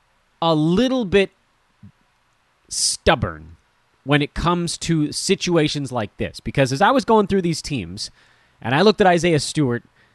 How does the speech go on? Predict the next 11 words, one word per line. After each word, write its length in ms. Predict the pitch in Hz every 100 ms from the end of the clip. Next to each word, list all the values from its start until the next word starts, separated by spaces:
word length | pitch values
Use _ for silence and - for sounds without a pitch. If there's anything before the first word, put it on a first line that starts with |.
| _
and 160 | - 104
Mason 300 | 165 190 175
Plumlee 260 | 190 185
got 200 | 160 139
traded 320 | - 180 165
away, 480 | 151 143 143 135 127 _ _ _ _ -
it 160 | 226
was 600 | 220 185 175 175 160 - - _ _ -
top 340 | - 190 190 _ _
fifty 440 | 202 190 208 196
upside, 840 | - - - - 151 147 147 147